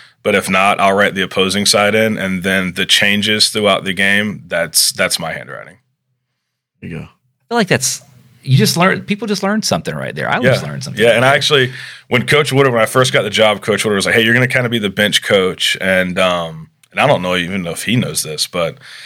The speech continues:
Speaker 1: he was like, "Yeah, you're gonna be kind of the bench coach in charge of the lineup card," and I was like, "Okay." So I spent, like, at two hours at night researching M L B lineup cards and,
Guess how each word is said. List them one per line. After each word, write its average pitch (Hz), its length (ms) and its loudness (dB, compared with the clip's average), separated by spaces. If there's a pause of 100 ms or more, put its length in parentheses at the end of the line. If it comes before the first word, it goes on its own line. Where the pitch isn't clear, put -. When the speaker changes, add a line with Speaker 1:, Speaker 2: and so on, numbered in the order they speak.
(320)
Speaker 1:
he 117 100 0
was 104 140 0
like, 101 120 0
"Yeah, 127 100 2
you're 120 120 -2
gonna 117 120 0
be 120 100 2
kind 120 200 2
of 113 80 2
the 98 60 -8
bench 104 300 0
coach 101 300 0
in 101 80 -2
charge 101 320 0
of 98 40 -4
the 95 60 -4
lineup 92 380 0
card," 92 460 0
and 90 100 -6
I 101 80 2
was 92 120 -2
like, 78 200 -4 (100)
"Okay." 104 400 -4 (340)
So - 160 -2
I 110 60 6
spent, 127 340 0
like, 107 200 0
at - 180 -2
two 131 260 2
hours 98 340 2
at 85 140 -2
night 87 280 2
researching 92 640 0
M 95 140 2
L 95 120 2
B 95 120 0
lineup 92 440 0
cards 87 420 0
and, 85 260 -8